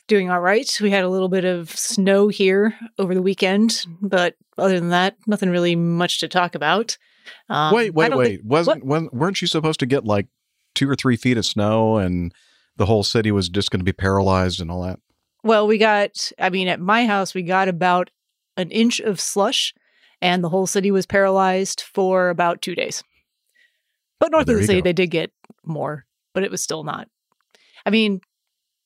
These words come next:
Speaker 1: you know, by the standards of Baltimore or any other city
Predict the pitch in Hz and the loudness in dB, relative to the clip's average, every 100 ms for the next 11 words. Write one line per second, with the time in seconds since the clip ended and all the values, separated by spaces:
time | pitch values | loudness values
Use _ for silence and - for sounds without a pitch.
0 | _ _ 180 165 165 - _ _ _ - | _ _ -8 -6 -10 -12 _ _ _ -4
1 | 208 185 - 226 214 196 180 214 214 226 | -2 -2 -2 2 2 2 0 2 2 2
2 | 208 202 196 190 147 156 170 170 165 160 | 2 4 4 0 -2 -4 -2 -2 -2 -2
3 | 160 _ - 233 202 190 | -4 _ -4 -2 -2 -4